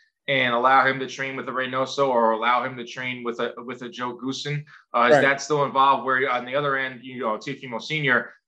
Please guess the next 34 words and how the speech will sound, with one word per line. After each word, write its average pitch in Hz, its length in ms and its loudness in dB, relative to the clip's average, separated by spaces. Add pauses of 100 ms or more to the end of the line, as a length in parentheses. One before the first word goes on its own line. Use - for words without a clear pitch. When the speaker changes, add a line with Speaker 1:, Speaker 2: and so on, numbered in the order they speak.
(120)
Speaker 1:
I 160 100 8
haven't 175 340 6
seen 156 220 -6
any 139 160 -2
difference, 131 460 -4
any 151 220 -4
change 156 340 -4
in 131 80 -8
their 120 160 -2
attitude, 165 460 2
any, 127 300 -12
any 139 180 -8
change 135 280 -12
in 120 60 -14
their 120 120 -8
behavior 139 720 -2 (220)
Speaker 2:
That's 156 140 4
Speaker 1:
from 143 100 2
the 139 40 10
Speaker 2:
what 151 180 10
it - 0 -
Speaker 1:
loss - 0 -
Speaker 2:
is. - 80 -4
Speaker 1:
to - 60 -8
Speaker 2:
That 147 220 2
could 147 120 2
be, 127 60 4 (100)
Speaker 1:
Kambosos. 147 40 0 (360)
Speaker 2:
that, 156 220 2
that 147 200 -4
could 147 180 -4
be 151 140 -2
where, 139 320 -2
uh, 135 280 -12